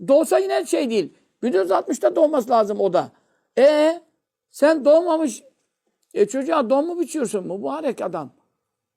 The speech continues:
Millet arayışa çıkmış. O şeyhim diye geçinen birçokları milleti mahvetti, perişan ettiler. Millete buğday aldırdılar, çuvallar un aldırdılar, evlerini sattırdılar.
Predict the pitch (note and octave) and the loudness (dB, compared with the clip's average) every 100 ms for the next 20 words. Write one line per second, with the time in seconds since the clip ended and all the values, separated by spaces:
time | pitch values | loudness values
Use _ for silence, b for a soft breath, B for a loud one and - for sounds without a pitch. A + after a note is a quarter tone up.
0 | _ _ _ _ _ _ _ A3 D#4 D#4+ | _ _ _ _ _ _ _ -2 -2 0
1 | F4 - A#3+ C4+ C#4+ C#4 D#4+ F4+ - F4 | -2 -2 -2 0 0 0 -2 -4 -4 0
2 | C#4 - - _ _ _ _ _ _ _ | 0 -2 -18 _ _ _ _ _ _ _
3 | _ - C4 A3+ - C4+ C#4 C4+ C#4 B3+ | _ -6 -4 -4 -6 -4 -4 -4 -6 -4
4 | A3+ A#3+ B3 A#3 G#3 A3 B3+ C4 A3 G3+ | -4 -4 -4 -6 -6 -8 -8 -6 -8 -6
5 | A3 A#3 A#3 - b b b - A#3+ D4+ | -4 -4 -4 -8 b b b -6 -2 2
6 | D4 - F#3 F3+ E3 A#3+ D#4 F4 - A3 | 2 0 -4 -6 -6 -6 -6 -6 -6 -4
7 | C#3+ - _ _ _ _ _ _ _ _ | -4 -8 _ _ _ _ _ _ _ _
8 | _ _ _ _ _ _ _ _ _ _ | _ _ _ _ _ _ _ _ _ _
9 | _ _ - A3 C4 C#4+ A3+ B3 A3 B3+ | _ _ -4 0 2 0 0 -2 -2 -2
10 | B3+ A#3+ A#3 A#3 A#3+ - A#3 B3+ A#3+ A#3 | -2 -2 -4 -4 -4 -4 -4 -2 -4 -4
11 | B3 A#3+ A#3 A3+ B3 A3+ F3+ G#3 A3 A#3+ | -4 -4 -6 -6 -6 -2 0 0 0 -4
12 | - B3 A#3+ A#3+ A3 B3 B3+ G3 | -6 -8 -6 -6 -6 -2 -2 -2